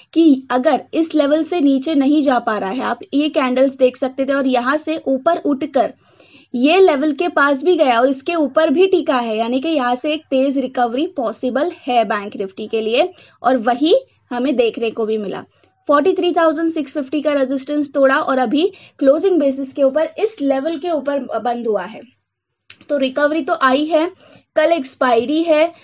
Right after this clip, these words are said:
तो कल के लिए possibilities क्या हो सकती है? पहले हम लोग एक बार, अ,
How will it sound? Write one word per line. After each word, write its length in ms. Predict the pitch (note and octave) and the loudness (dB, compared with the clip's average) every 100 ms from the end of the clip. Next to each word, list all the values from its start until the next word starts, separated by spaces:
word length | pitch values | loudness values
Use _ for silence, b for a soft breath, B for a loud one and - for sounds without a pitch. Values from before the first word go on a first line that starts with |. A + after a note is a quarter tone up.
| B | B
तो 80 | D#4+ | -8
कल 280 | C#4 D4 C#4+ | 0 0 0
के 140 | E4+ | -2
लिए 140 | E4+ F4+ | -2 0
possibilities 760 | D4+ C4 D4+ C4 C#4+ D#4+ D#4+ | 0 0 -2 -4 -2 -4 -4
क्या 160 | C4+ A#3 | -2 -2
हो 100 | A3+ | -2
सकती 360 | G#3+ - - | -6 -10 -6
है? 40 | G#3+ | -6
पहले 260 | C4 C4 D4+ | -2 -2 0
हम 140 | C#4 | 2
लोग 180 | D4 C#4+ | 2 0
एक 140 | B3 | -4
बार, 260 | B3+ D4 - _ _ _ - | -2 -4 -4 _ _ _ -6
अ, 240 | A#3 | -4